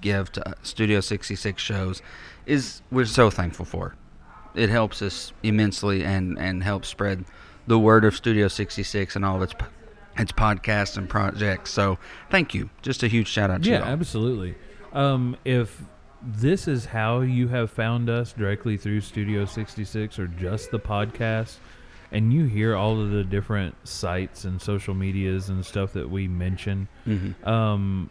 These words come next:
Speaker 2: make sure you head over to Tennessee Legend Distillery. Uh, like and follow any of their social media pages, uh, on both Facebook, Instagram. Um, there are multiples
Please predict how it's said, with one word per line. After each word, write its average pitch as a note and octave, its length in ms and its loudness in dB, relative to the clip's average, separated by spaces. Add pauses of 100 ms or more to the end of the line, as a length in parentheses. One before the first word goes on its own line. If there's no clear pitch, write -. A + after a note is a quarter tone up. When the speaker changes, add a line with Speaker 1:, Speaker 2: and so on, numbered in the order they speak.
Speaker 2:
make C#3+ 360 0
sure B2+ 140 -2
you A2 120 2
head G#2 180 0
over G#2 220 0
to A2 280 0
Tennessee G2+ 440 -4
Legend F#2+ 360 -2
Distillery. G2 640 -2 (440)
Uh, F2 260 -2
like G2 360 -2
and G#2 140 0
follow G2+ 440 0
any A2 240 0
of G#2 80 0
their G2 160 0
social G#2 340 -2
media G2 320 -2
pages, G2 640 -2
uh, F#2 300 -4
on F#2+ 180 -4
both F2+ 240 -4
Facebook, G2 500 -2
Instagram. F#2 840 -4 (500)
Um, E2+ 840 -2 (760)
there A#2 280 4
are G#2+ 240 2
multiples G2+ 760 0